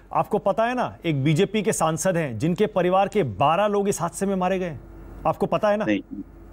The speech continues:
Speaker 2: मैं ये कतई नहीं कह रहा कि जानबूझकर गिरा दिया गया। कैसे जानबूझकर गिराया तोड़ा जा सकता है? हम ये कह रहे हैं कि भ्रष्टाचार के भीड़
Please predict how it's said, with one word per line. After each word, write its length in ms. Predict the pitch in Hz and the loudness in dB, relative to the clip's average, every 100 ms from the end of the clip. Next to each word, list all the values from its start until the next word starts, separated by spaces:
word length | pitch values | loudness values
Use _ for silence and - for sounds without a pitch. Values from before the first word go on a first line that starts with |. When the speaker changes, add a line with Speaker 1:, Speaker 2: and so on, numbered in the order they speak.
| - - 101 | -20 -8 0
Speaker 2:
मैं 360 | 98 120 131 | 2 2 0
ये 200 | - 113 | 0 0
कतई 380 | 131 110 110 147 | 0 -2 2 2
नहीं 220 | 147 135 | 4 4
कह 180 | 135 101 | 2 0
रहा 220 | 92 92 | 2 0
कि 160 | 131 123 | 0 -2
जानबूझकर 800 | 107 110 127 101 113 110 - 127 | 2 0 0 0 -2 0 2 2
गिरा 280 | 92 101 107 | 2 2 2
दिया 200 | 101 101 | 4 0
गया। 200 | 90 104 | 4 2
कैसे 320 | - 147 214 | 2 -2 -2
जानबूझकर 400 | 147 143 135 135 | 0 0 0 0
गिराया 280 | 117 123 120 | 2 4 4
तोड़ा 260 | 117 95 104 | 4 2 2
जा 100 | 87 | 0
सकता 420 | 87 - - 90 | -4 -8 -2 0
है? 60 | |
हम 180 | 87 131 | 0 0
ये 140 | 175 190 | 2 2
कह 180 | 143 | 2
रहे 140 | 127 139 | 2 2
हैं 100 | 170 | 0
कि 120 | 127 | 0
भ्रष्टाचार 580 | 110 123 147 139 135 160 | 0 2 2 2 0 0
के 140 | 175 | -2
भीड़ 360 | 110 - 139 | -4 -2 -2